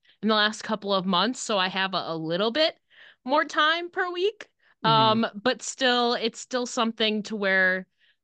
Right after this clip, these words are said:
Speaker 1: I don't wanna burn myself out when I'm already working so much. You know, I work six days a week, sometimes seven.
Speaker 2: Yeah.
Speaker 1: So it's kind of a mix of, you know, of course I want to do more, and I still am, but I also have to be realistic <laughs> with my body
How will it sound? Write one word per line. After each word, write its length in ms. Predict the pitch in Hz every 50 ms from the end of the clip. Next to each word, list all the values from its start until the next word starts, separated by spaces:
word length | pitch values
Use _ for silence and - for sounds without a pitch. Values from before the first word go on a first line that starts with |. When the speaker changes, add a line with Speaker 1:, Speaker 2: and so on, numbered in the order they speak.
| _
Speaker 1:
I 100 | 190 208
don't 180 | 220 240 247 175
wanna 220 | 220 240 247 240
burn 320 | 202 190 196 196 202 208 202
myself 480 | 185 190 190 - - 202 196 185 -
out 180 | 185 185 196 196
when 120 | 196 190
I'm 140 | 185 185 170
already 260 | 165 185 185 185 180
working 420 | 156 151 156 151 - - 180 185 185
so 220 | - - 185 175
much. 460 | 170 156 143 147 - - - - -
You 100 | 214 196
know, 160 | 196 202 208
I 100 | 208 190
work 220 | 180 160 165 175 -
six 280 | - - 208 202 -
days 260 | - - 202 196 196 190
a 40 |
week, 320 | 165 165 175 185 190 196 -
sometimes 540 | - - 202 202 185 196 185 185 185 175 -
seven. 520 | - 175 180 196 208 220 226 240 247 247 - _ - - - - - _
Speaker 2:
Yeah. 180 | - 139 123 120
Speaker 1:
So 460 | - 190 175 180 175 175 175 170 151 -
it's 220 | - 185 190 -
kind 180 | - - 240 233
of 140 | 233 226 185
a 220 | - 151 190 190
mix 580 | 170 170 196 196 196 196 202 202 - - - -
of, 400 | - 190 190 180 180 180 175 -
you 100 | 180 185
know, 360 | 185 185 180 175 180 175 175 - _ _ _ _ -
of 180 | 202 190 185
course 300 | - - 233 233 226 -
I 100 | 226 208
want 360 | 208 190 190 185 196 202 -
to 100 | - -
do 220 | 220 190 220 233 226
more, 600 | 233 233 233 240 247 254 262 269 269 277 277 - _ _ _ _
and 100 | 208 196
I 80 | 196
still 320 | 196 - - - 247 214 -
am, 500 | 170 185 196 196 208 220 240 247 247 262 247 _ - - _
but 100 | - 208
I 60 | 208 214
also 280 | 220 208 - - 240
have 100 | 220 208
to 80 | - 190
be 100 | 196 190
realistic 840 | 175 185 185 175 170 175 180 - - - 247 247 - - _ - -
<laughs> 40 | -
with 280 | 415 233 226 196 -
my 280 | 226 247 233 233 226 220
body 580 | 185 190 185 185 185 185 170 170 175 185 196